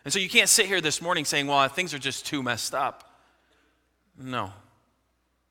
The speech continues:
He's come to conquer that, and he has conquered that.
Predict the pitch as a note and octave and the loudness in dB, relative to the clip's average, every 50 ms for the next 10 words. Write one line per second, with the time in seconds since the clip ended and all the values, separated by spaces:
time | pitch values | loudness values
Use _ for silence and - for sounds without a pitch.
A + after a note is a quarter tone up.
0 | _ _ _ _ _ _ _ _ - C#3+ D3+ C#3+ - - D#3+ D3 C#3+ C3+ D3 B2 | _ _ _ _ _ _ _ _ -6 -2 -2 -2 -2 -2 -4 -4 -4 -6 -8 -6
1 | - D3 D3 D3+ C#3 D3+ C3 A#2 G#2 G2 G2 F#2+ A2+ A#2+ B2+ C#3 C#3 D3 D3+ D#3 | -4 -2 -2 -2 -2 -4 -6 -6 -6 -8 -8 -8 -8 -8 -8 -8 -6 -6 -6 -4
2 | D3+ - - - B2+ G#2 G2+ - - F#2 F#2+ G2 F2+ F2+ F#2 - - | -4 -4 -4 -4 -6 -8 -8 -10 -14 -16 -14 -14 -16 -16 -18 -20 -20